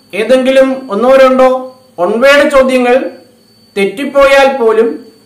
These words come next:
അത് നമ്മുടെ മാർക്കിനെ ബാധിക്കില്ല. നമ്മളോട് ചോദിക്കുന്ന ചോദ്യം തെറ്റുമ്പോൾ നമുക്കുണ്ടാകുന്ന മാനസികാവസ്ഥ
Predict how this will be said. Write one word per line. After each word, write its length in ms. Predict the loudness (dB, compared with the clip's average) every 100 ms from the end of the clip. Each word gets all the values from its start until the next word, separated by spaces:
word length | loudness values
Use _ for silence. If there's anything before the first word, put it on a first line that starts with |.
| _
അത് 140 | -4 -2 0
നമ്മുടെ 240 | 0 0
മാർക്കിനെ 720 | 0 0 -2 -2 -4 -2 -4 -2
ബാധിക്കില്ല. 760 | -2 0 -4 -6 -6 -6 -8 -18 _ _ _ -8
നമ്മളോട് 460 | -2 2 2 2
ചോദിക്കുന്ന 540 | 2 0 -2 -2 -2 0
ചോദ്യം 480 | 2 2 0 -2
തെറ്റുമ്പോൾ 580 | 0 0 0 -2 0 0 0 -6 -16 -8
നമുക്കുണ്ടാകുന്ന 1080 | -2 0 -2 -2 0 2 2 0 0 -2 -4
മാനസികാവസ്ഥ 960 | -2 0 0 -2 -2 0 2 2 0